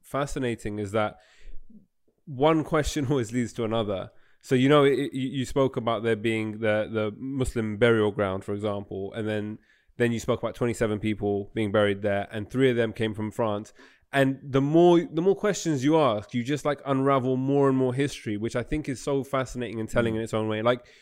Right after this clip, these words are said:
Speaker 1: you mentioned the princess, for example.
Speaker 2: Exactly.
Speaker 1: How did she end up in the U K? What's her journey? And, and there's, there's so much rich, talk about heritage.
Speaker 2: Mm.
Speaker 1: Like, it's,
Speaker 2: Mm.
Speaker 1: it's all there in history, right?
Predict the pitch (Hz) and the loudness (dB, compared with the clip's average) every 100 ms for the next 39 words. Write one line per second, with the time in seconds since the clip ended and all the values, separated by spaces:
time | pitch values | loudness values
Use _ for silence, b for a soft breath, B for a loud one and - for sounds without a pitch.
0 | b - 127 139 131 123 - 123 127 143 | b -2 4 4 2 -2 -2 -2 -2 -4
1 | - 117 104 110 104 95 107 - - _ | -2 -4 -2 -2 -2 -4 -6 -6 -18 _
2 | - 123 127 131 - 117 113 113 113 113 | -8 -2 0 0 -2 -2 -2 -2 -2 0
3 | 113 - 110 110 113 104 123 113 104 120 | -2 0 0 0 -2 -4 0 0 2 0
4 | 113 110 110 - 131 123 123 107 - 123 | 0 -4 -10 -10 -6 -2 -4 -6 -6 -4
5 | 107 - 139 135 131 113 127 - - - | -4 -6 -4 -6 -10 -6 -4 -4 -6 -16
6 | _ _ - 139 135 - - 135 135 - | _ _ -8 -4 -4 -4 2 4 4 0
7 | 92 110 123 107 92 85 120 104 - - | -6 -8 -12 -12 -12 -2 -2 -2 -6 -6
8 | 131 82 127 156 156 113 123 113 107 120 | -6 -2 -2 0 0 2 2 2 0 -4
9 | 120 - 98 98 107 | -4 -6 -8 -4 -6